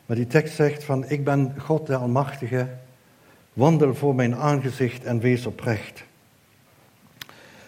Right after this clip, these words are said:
En dat betekent eigenlijk dat, eh, Abraham een uitnodiging krijgt om alles te doen en te laten in die diepe gemeenschap met God.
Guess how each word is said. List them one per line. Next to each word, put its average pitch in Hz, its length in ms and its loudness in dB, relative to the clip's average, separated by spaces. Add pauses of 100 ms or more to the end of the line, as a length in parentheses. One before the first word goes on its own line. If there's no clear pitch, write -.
(160)
En 131 140 2
dat 139 120 6
betekent 190 440 4
eigenlijk 170 520 4
dat, 143 280 2
eh, 139 440 4
Abraham 156 360 4
een 117 240 -2
uitnodiging 156 600 2
krijgt 147 460 2
om 131 160 -6
alles 180 280 2
te 160 180 -4
doen 170 500 2 (340)
en 139 160 0
te 139 100 0
laten 175 800 2
in 139 160 2
die 123 140 0
diepe 175 280 -2
gemeenschap 143 760 0
met 117 180 -2
God. 92 340 -8